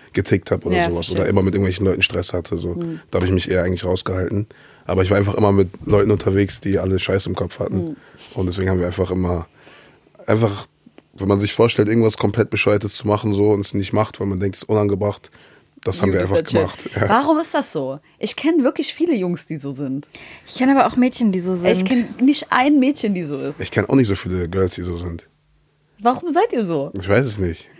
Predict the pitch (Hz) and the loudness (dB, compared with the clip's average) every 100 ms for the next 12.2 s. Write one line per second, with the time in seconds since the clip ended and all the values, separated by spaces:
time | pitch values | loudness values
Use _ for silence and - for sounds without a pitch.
0 | _ - 277 311 202 - - - 208 254 | _ -2 0 0 -2 -4 -12 -8 0 0
1 | 226 208 330 269 240 220 269 294 302 247 | 4 4 6 4 2 0 0 0 0 -2
2 | 226 226 220 226 - 226 - 262 254 247 | -2 -2 -6 -6 -2 -2 0 2 2 0
3 | - 190 214 285 - 262 269 269 - 226 | -4 -4 0 -2 0 0 0 -2 0 2
4 | 269 247 262 262 - 277 - 262 392 226 | 2 2 -2 -4 -6 -6 -2 -2 -2 -2
5 | 170 165 175 - 101 104 95 95 90 - | 0 0 -2 -4 0 0 0 -2 -4 -8
6 | - 277 285 269 294 233 214 202 202 226 | -2 2 4 2 2 0 -4 -2 -2 0
7 | 262 269 - 226 254 262 240 220 233 233 | 0 -2 0 2 2 2 -2 -2 -2 -2
8 | 262 269 247 247 262 233 254 214 240 240 | -2 0 2 0 -2 -2 -2 -2 -4 -2
9 | 226 220 220 - _ _ - - - 113 | 0 -2 -2 -8 _ _ -2 2 4 4
10 | 123 120 110 113 113 104 - - 208 208 | 4 4 4 2 0 -4 -4 -4 2 4
11 | 220 208 220 214 220 196 196 180 - - | 4 2 0 2 2 2 0 0 -2 -4
12 | 202 240 | -8 -14